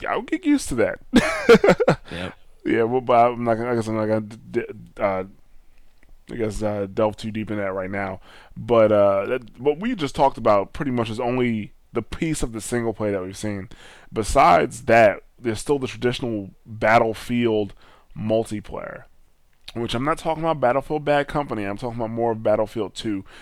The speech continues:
Speaker 1: So you have helicopters, planes, very large maps. They're bringing back Prone. They're,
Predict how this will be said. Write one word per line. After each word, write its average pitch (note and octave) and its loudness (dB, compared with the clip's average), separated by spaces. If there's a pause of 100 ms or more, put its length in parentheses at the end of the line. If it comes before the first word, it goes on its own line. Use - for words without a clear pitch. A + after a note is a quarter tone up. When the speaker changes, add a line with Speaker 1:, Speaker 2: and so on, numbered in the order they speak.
(120)
Speaker 1:
So G#2 -8
you F#2+ -4
have F2+ -10
helicopters, F#2+ -6 (240)
planes, G2+ -6 (280)
very G#2 0
large G2+ 2
maps. G2 -6
They're G2 -6
bringing G2+ -6
back F#2+ -4
Prone. F#2+ -4
They're, F#2 -10